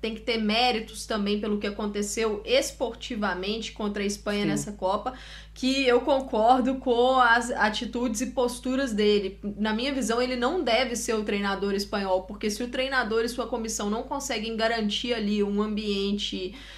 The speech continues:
Speaker 1: é, seguro e de respeito no seu vestiário, com as suas atletas, ele não, não deve tá no comando,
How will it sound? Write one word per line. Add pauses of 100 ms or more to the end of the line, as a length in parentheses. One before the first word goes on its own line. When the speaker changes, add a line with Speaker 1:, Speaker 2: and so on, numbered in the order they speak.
(160)
Speaker 1:
é,
seguro
e
de
respeito
no
seu
vestiário,
com
as
suas
atletas,
ele
não,
não
deve
tá
no
comando,